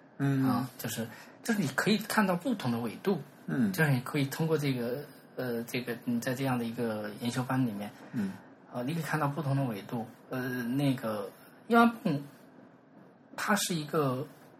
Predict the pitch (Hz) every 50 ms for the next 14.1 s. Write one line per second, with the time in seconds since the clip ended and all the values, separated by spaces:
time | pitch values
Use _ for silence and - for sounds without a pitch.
0 | - - - - - - - - - _ _ _ _ _ _ _ - - 175 -
1 | - 180 165 165 165 170 165 143 131 127 127 - - - - - - - 240 -
2 | - - - - 190 - - 151 135 131 - - - 269 269 - - 202 143 -
3 | 139 123 110 113 110 113 - - - - - - - - - 117 113 101 95 95
4 | 98 - - 101 107 113 - - - - - - 139 131 123 113 110 117 113 104
5 | - - - - - - - - - - - - - 139 131 - 117 101 101 104
6 | - - - - - - 110 101 104 - - - - - - - - - - -
7 | - - - - - - 165 180 180 165 165 156 139 - - 110 - - - -
8 | - - - - - - - - - - - - - - - 247 226 - - -
9 | - - - 277 285 233 175 165 - - 196 175 156 156 160 143 131 117 113 113
10 | 117 113 110 120 135 - - - - 262 226 185 180 180 - - - 262 240 202
11 | 156 135 117 - - - 107 117 - - - - 175 165 131 113 - - - -
12 | - - - - - - - - - - - - - - - - - - - -
13 | - - - - - - _ - _ _ _ - - - 135 143 147 151 143 131
14 | 117